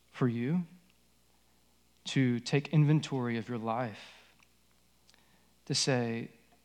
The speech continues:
"I-, is there matters in Scripture that I've seared my heart to?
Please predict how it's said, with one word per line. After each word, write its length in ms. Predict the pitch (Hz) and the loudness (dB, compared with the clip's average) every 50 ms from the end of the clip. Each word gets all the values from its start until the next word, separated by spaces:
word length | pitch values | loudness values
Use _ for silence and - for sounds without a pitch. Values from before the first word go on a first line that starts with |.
| _ - | _ -4
"I-, 40 | 151 | -4
is 260 | 160 - 165 143 - | -2 -2 -2 -2 2
there 300 | - 165 180 185 180 208 - - - - _ _ _ _ _ _ _ _ - | 4 6 6 6 4 2 -2 -6 -14 -20 _ _ _ _ _ _ _ _ -2
matters 880 | 151 143 135 139 139 143 151 131 117 110 110 107 - - - - - - - _ _ _ _ _ _ _ - | 2 4 6 8 10 10 8 8 4 -4 -4 -4 -4 -6 -6 -8 -10 -16 -20 _ _ _ _ _ _ _ -8
in 60 | 143 | -4
Scripture 420 | 143 - - - 143 - - 127 117 | -4 -2 0 0 0 0 -2 -4 -4
that 100 | 110 120 | -4 -6
I've 120 | 113 - | -4 -2
seared 360 | - - - - 143 143 139 | -2 -2 0 0 0 0 0
my 140 | 131 127 113 | 0 -2 -2
heart 260 | 98 117 127 - - - | -2 -4 -8 -8 -8 -6
to? 260 | - 175 190 202 | -4 -2 -2 -2